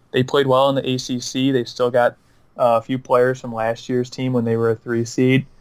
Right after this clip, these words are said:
Terrence Mann mainly being the, the big guy. Um, so I don't know. This will be, this will be a fun eight nine game.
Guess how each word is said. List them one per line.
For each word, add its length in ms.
Terrence 380
Mann 320
mainly 320
being 240
the, 320
the 80
big 240
guy. 360
Um, 560
so 220
I 120
don't 100
know. 160
This 160
will 80
be, 160
this 240
will 80
be 80
a 80
fun 320
eight 180
nine 240
game. 320